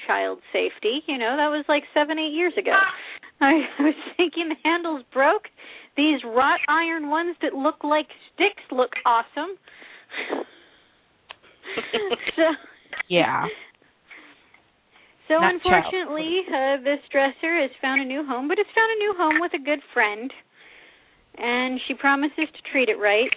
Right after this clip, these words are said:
Speaker 1: so.
Speaker 3: And you can at least go visit it.
Speaker 1: Yeah. And it's, it's nice to be able to help out a friend. She was living over in, uh, China for quite some time.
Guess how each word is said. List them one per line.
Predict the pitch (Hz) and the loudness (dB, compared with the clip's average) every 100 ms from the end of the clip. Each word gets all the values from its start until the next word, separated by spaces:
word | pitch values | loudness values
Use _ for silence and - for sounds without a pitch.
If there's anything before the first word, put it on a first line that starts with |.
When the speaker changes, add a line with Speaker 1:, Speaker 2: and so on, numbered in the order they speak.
| - | -4
Speaker 1:
so. | 220 214 220 214 _ - - _ _ _ - _ _ - | -2 0 0 -6 _ -16 -16 _ _ _ -20 _ _ -2
Speaker 3:
And | 247 262 | 0 2
you | 254 | 0
can | 254 | 2
at | 247 | 2
least | 247 - | 2 0
go | 214 | -2
visit | 190 202 190 185 170 | 2 0 0 -2 2
it. | 196 - - - - _ _ _ _ _ - - | 0 0 -10 -10 -12 _ _ _ _ _ -20 -6
Speaker 1:
Yeah. | 277 294 208 - 226 - - - _ _ _ _ - - - - - - | 0 2 2 -2 -10 -16 -8 -8 _ _ _ _ -20 -20 -20 -20 -20 -2
And | 330 359 | 2 2
it's, | - | 2
it's | 359 370 359 | 0 2 2
nice | 359 311 | 0 -2
to | 294 | -4
be | 311 294 | -2 -2
able | 285 294 | 0 -2
to | |
help | 269 262 277 | 0 -2 -2
out | 262 | -4
a | 269 - | -6 -2
friend. | 233 220 233 - | -2 -2 -8 -8
She | 269 | -2
was | 269 - | 0 0
living | 294 285 269 | -2 -2 -2
over | 262 254 254 247 | -4 -2 -2 -2
in, | 240 233 | -4 -6
uh, | 214 196 - - | -4 -4 -4 -2
China | 277 254 196 | 0 0 -6
for | 196 | -10
quite | - 214 - - | -2 -2 -2 -10
some | 143 | -16
time. | - - - | -10 -10 -10